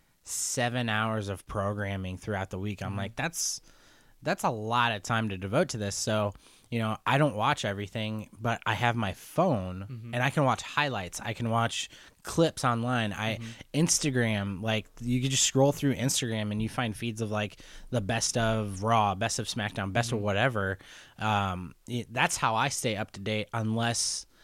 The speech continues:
Speaker 1: I'm really trying to follow something specific within wrestling. So I think, like, for me, I don't consider myself less of a fan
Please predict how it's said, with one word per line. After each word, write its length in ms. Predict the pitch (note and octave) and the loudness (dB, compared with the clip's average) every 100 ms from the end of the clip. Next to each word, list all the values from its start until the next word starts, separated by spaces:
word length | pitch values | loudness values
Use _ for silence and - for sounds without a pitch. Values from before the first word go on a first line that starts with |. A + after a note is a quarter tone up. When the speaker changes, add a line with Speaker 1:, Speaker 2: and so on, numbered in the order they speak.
| - - - | -20 -20 -4
Speaker 1:
I'm 240 | A#2 A2 G#2+ | 0 2 6
really 260 | C3 C3 | 6 6
trying 240 | A#2 C3 A2+ | 4 2 0
to 60 | |
follow 560 | F#2+ - A2 A2 G#2+ G2+ | -4 -2 2 4 2 -2
something 580 | - A2+ G2+ - G2+ G2 | -2 -2 -4 -4 -4 -2
specific 960 | - - - F2 - - A#2+ - G2 | -2 -2 -4 -2 0 2 0 -2 -4
within 400 | A2 G2 A#2+ G#2+ | -4 -2 0 0
wrestling. 680 | G2+ G2+ - - F#2+ F2+ F2 - - - - | 0 0 0 0 -2 -4 -8 -10 -14 -12 -2
So 160 | B2+ | 2
I 80 | A#2 | 2
think, 380 | - C#3+ C#3 C3 | 2 0 0 2
like, 340 | A2+ G#2 - _ _ | 0 -2 -6 _ _
for 160 | - | -2
me, 640 | A#2+ A#2+ C#3+ E3 D#3 B2+ A2+ - | 2 4 6 6 6 4 2 2
I 80 | C#3 | 4
don't 180 | D#3+ | 4
consider 380 | C3+ C#3 - B2+ | 0 -2 0 0
myself 420 | A#2+ A#2 A#2+ G#2 - | 0 0 -2 -4 -8
less 420 | G2+ G2+ A2+ - | -6 -2 -2 0
of 140 | C3+ | 0
a 60 | C3+ | 0
fan 600 | - C#3+ C#3+ C#3+ D3 | 0 2 2 2 -2